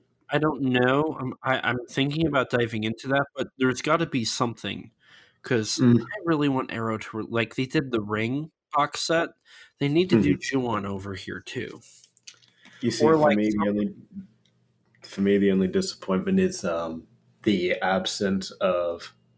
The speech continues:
Speaker 2: I mean, obviously there's the absence of Katasumi and, um,
Speaker 1: Ten Force.
Speaker 2: Ten Force,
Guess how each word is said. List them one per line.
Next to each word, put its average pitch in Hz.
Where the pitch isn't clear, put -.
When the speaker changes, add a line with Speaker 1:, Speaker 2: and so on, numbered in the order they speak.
Speaker 2:
I 117
mean, 110
obviously 107
there's 101
the 98
absence 92
of -
Katasumi 90
and, 87
um, 87
Speaker 1:
Ten 104
Force. 104
Speaker 2:
Ten 95
Force, 98